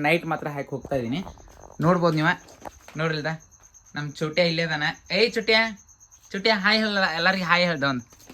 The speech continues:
ಚೋಟೆ, ಒಂದು ಹಾಯ್ ಮಾಡಿ ಎಲ್ಲರಿಗೆ. ಚೋಟೆ, ಚೋಟೆ ಅದಾನ. ಇಲ್ಲಿ ನೋಡ್ಬೋದು ನೀವು, ನಮ್ಮ ಜೂಟಿ ಐತಿ, ಇಲ್ಲೇ ನಮ್ಮ ಕೆಂಪಿ. ಕೆಂಪಿ ಹಾಯ್ ಮಾಡಿ ಎಲ್ಲರಿಗೊಂದು. ಕೆಂಪಿ ಹಾಯ್, ಹಾಯ್ ಮಾಡು. ಹಾಂ, ಎಲ್ಲರೂ ಇಲ್ಲಿ ಒಳಗಡೆ ಕುಂತಾರ. ಅವಕ್ಕೆ ಇಲ್ಲೇ ನೀರು ಇಟ್ಟಿದ್ದೀನಿ,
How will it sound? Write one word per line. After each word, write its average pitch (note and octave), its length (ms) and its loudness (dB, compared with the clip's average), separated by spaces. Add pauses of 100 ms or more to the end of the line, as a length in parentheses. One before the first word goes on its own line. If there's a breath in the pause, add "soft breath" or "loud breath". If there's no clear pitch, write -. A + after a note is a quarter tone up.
ಚೋಟೆ, G3 220 4 (240)
ಒಂದು D3+ 140 0
ಹಾಯ್ E3+ 160 4
ಮಾಡಿ D#3 140 4
ಎಲ್ಲರಿಗೆ. D3+ 280 0 (420)
ಚೋಟೆ, G#3+ 240 4 (840)
ಚೋಟೆ D#3 260 2
ಅದಾನ. D3 180 4 (140)
ಇಲ್ಲಿ D3+ 160 -6
ನೋಡ್ಬೋದು D#3+ 300 -4
ನೀವು, D#3 120 -4 (140)
ನಮ್ಮ C#3+ 100 -6 (160)
ಜೂಟಿ F3 300 -4
ಐತಿ, D3+ 180 -8 (600)
ಇಲ್ಲೇ F3 240 -2
ನಮ್ಮ F3 120 -4 (100)
ಕೆಂಪಿ. D#3+ 320 -2 (460)
ಕೆಂಪಿ G#3 260 4 (300)
ಹಾಯ್ F#3 180 2
ಮಾಡಿ F#3 160 4
ಎಲ್ಲರಿಗೊಂದು. E3+ 400 2 (560)
ಕೆಂಪಿ G#3 240 2 (360)
ಹಾಯ್, F#3+ 160 2 (260)
ಹಾಯ್ F3 160 2
ಮಾಡು. F3+ 120 -4 (880)
ಹಾಂ, A2+ 180 -2 (460)
ಎಲ್ಲರೂ C#3 240 0
ಇಲ್ಲಿ C#3+ 160 -4
ಒಳಗಡೆ C3+ 300 -2
ಕುಂತಾರ. C3+ 280 -4 (200)
ಅವಕ್ಕೆ C#3 240 -6
ಇಲ್ಲೇ C#3+ 140 -6 (140)
ನೀರು D3 220 -6
ಇಟ್ಟಿದ್ದೀನಿ, C3+ 380 -8